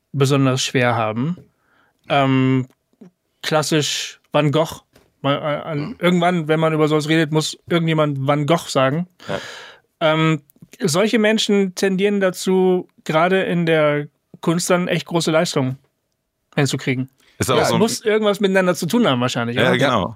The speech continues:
Speaker 2: Ich musste gerade auch an unser Gespräch über die Gedichte von dieser Schauspielerin, wie hieß die nochmal? Äh, also die ganz bekannte Schauspielerin, auf deren Namen ich grad nicht kommen, komme.
Speaker 1: Oh.
Speaker 2: Ähm,
Speaker 1: Ja,
Speaker 2: ähm,
Speaker 1: ähm,
Speaker 2: wie hieß die denn nochmal? Ähm,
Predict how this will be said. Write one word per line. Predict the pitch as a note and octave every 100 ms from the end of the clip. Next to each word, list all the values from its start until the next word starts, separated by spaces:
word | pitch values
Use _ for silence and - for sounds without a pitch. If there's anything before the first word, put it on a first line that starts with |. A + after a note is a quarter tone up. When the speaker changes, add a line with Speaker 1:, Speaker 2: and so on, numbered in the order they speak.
| -
Speaker 2:
Ich | D#3
musste | E3+ - F3+
gerade | B2+ C#3 D3
auch | C3+ C3
an | - B2+
unser | B2+ C3
Gespräch | B2 A#2+ - A2 C3+ D3 -
über | A#2+ A#2+
die | A2+ G#2+
Gedichte | G2+ D3+ - C3+ B2 B2
von | - - B2 A#2+ A#2 A2+ A2
dieser | A2+ A2+
Schauspielerin, | - A3 - F#2+ E2+ E2+ F2 F2
wie | B2+
hieß | D3+ F3+
die | -
nochmal? | D3+ D3 D3 D3+ D3 C#3+
Äh, | A#2 A#2 B2
also | G#2+ A2+
die | A#2 A2+ -
ganz | B2
bekannte | - B2 A#2+
Schauspielerin, | - C#3+ - C#3+ C3+ C#3 - - - - -
auf | F#2+
deren | - A2
Namen | G#2+ B2+ C3
ich | A2+
grad | - A#2 -
nicht | A#2+ -
kommen, | C3+ E3+ F3+ - - - _
komme. | C3+ C#3+ D#3 E3+ C3 -
Speaker 1:
Oh. |
Speaker 2:
Ähm, | C3 C3 C3 C3 C3 B2+
Speaker 1:
Ja, | G#3+ F#3+ B2+
Speaker 2:
ähm, | B2 B2
Speaker 1:
ähm, | D#3+ D#3+ D#3
Speaker 2:
wie | A2+
hieß | G3 -
die | G2
denn | F2+
nochmal? | F2 F#2 F2+ F2+ G2 -
Ähm, | A2 G2+ G2+ G2+ G2+ G2